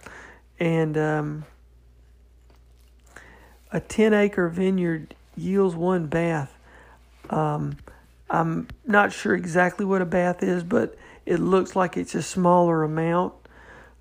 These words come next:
Um, and that might have been a, a container that contained how many grapes,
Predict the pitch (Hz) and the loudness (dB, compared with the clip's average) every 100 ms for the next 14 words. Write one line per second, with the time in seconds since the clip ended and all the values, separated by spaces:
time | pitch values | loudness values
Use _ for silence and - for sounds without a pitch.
0 | - 165 156 151 156 156 156 - _ _ | -6 -4 -2 -2 -4 -8 -10 -18 _ _
1 | - - _ - - 165 160 170 175 165 | -20 -20 _ -20 -8 -4 0 0 0 0
2 | 175 165 151 - - 170 165 156 - - | 0 0 -2 -2 0 2 0 -4 -10 -20
3 | - - _ _ _ - - 156 - _ | -20 -20 _ _ _ -6 -2 -2 -4 _
4 | - - 165 165 147 - 185 190 180 165 | -18 -12 -8 -6 -6 0 2 4 4 2
5 | 160 160 - - 151 143 170 165 165 170 | 2 0 -2 -8 -10 -6 -2 -2 -2 -4
6 | 156 - - - _ - 185 185 175 175 | -6 -12 -20 -20 _ -4 0 0 0 -4
7 | 165 180 165 156 - - | -2 2 2 2 -6 -14